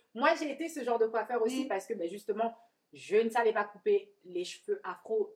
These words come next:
Speaker 1: ni les coiffer, ni les mettre en valeur, ni les, voilà, parce que le but c'est pas juste de couper des cheveux, hein,
Speaker 2: Mm.
Speaker 1: c'est de mettre en valeur et que la cliente se sente belle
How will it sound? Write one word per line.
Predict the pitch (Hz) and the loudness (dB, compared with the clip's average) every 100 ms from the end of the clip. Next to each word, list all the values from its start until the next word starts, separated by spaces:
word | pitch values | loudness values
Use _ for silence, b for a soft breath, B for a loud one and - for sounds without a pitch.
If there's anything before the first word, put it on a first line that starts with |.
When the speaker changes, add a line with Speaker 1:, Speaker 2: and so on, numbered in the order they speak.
| 156 | -12
Speaker 1:
ni | 165 240 | -6 -2
les | 285 285 | -2 2
coiffer, | 254 247 254 254 262 | 0 0 -4 -4 -4
ni | 247 | -6
les | 254 240 | -2 0
mettre | 247 - | 0 -2
en | 240 | -2
valeur, | 226 220 233 233 226 | 0 2 0 0 -4
ni | 254 | -4
les, | 254 220 220 b b b b | 2 2 2 b b b b
voilà, | 226 214 - | 0 0 -2
parce | 196 - | -8 -4
que | 214 | 0
le | 208 | 2
but | 226 262 | 0 -4
c'est | 220 | -4
pas | 226 | -2
juste | 262 214 | -2 -4
de | |
couper | 202 214 220 | -6 -4 -2
des | 190 | 0
cheveux, | - 247 226 | -2 2 2
hein, | 240 | 2
Speaker 2:
Mm. | 240 | -2
Speaker 1:
c'est | 240 | -2
de | 233 - 196 | -4 -4 0
mettre | 262 - | 0 0
en | 254 | 0
valeur | 233 220 254 - | 2 4 4 2
et | - | -4
que | |
la | 190 | -6
cliente | - 220 240 240 | -6 -2 0 0
se | 220 | -6
sente | 190 180 - | -10 -6 2
belle | 233 294 | 2 2